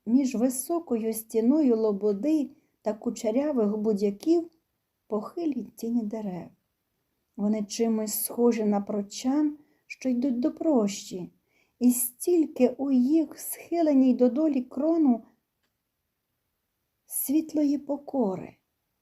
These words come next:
Такою прочанкою і вона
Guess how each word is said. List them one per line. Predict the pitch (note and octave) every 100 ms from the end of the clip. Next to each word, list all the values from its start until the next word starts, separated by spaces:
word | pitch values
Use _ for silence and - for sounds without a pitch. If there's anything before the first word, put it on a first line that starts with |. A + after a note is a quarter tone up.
| _ _ _ _ _ _ _
Такою | A#3 A#3 - E4+ D4+
прочанкою | - B3+ B3+ - - E4 D#4 D4 C4 A#3+ A#3
і | B3+
вона | A3 A#3 A3+ A3+ B3 D#4 D#4+